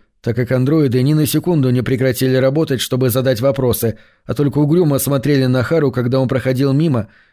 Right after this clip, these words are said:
и в их глазах он видел тень судьбы. "Сейчас мы поднимемся на корабль", —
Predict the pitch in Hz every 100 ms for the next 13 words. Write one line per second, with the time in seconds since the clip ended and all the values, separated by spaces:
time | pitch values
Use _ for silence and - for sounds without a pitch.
0 | - 107 135 120 123 117 151 - _ _
1 | _ 107 113 127 127 127 117 127 127 117
2 | - 113 101 101 - _ _ _ _ _
3 | _ - - 131 120 131 156 147 - 151
4 | 143 143 139 139 156 147 147 135 143 139
5 | 143 139 135 139 139 110 104 -